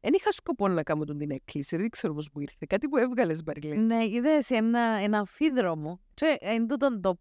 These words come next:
Speaker 2: πολλά ωραίο. Ξέρω ότι δεν φεύγεις εύκολα, δεν αφήνεις εύκολα το σπίτι σου.
Speaker 1: Όχι.
Speaker 2: Σε ευχαριστώ.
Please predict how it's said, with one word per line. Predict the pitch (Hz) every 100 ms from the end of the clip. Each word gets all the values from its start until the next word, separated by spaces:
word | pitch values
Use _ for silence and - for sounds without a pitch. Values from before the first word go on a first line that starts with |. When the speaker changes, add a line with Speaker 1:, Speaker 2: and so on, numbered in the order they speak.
| -
Speaker 2:
πολλά | 175 180 165 160
ωραίο. | 143 147 175 240 294 _ _ _ _ _ -
Ξέρω | - 262 262
ότι | 233
δεν | 240
φεύγεις | 247 240 214 175 175 -
εύκολα, | 175 165 160 - 160 165
δεν | 185
αφήνεις | 190 180 170
εύκολα | 170 - 170
το | 160
σπίτι | - 160 151
σου. | - 196 233 320 _ - 330 359 - 294 - 311
Speaker 1:
Όχι. | - 160 - - - _ _ _ 214
Speaker 2:
Σε | - 233
ευχαριστώ. | - 214 196 - 247